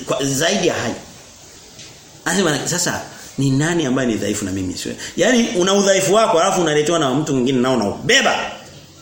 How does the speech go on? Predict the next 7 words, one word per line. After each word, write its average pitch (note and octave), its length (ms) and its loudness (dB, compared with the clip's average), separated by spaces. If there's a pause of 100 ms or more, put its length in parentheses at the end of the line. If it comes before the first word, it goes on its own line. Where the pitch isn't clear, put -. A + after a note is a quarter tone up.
(180)
Hapo C3+ 180 -2
ndo A#2+ 100 2
unakuwa A2+ 280 0
umekuwa G#2+ 240 -2
Mkristo, - 540 -4
unamfuata A2 480 -4 (300)
Kristo. - 320 -2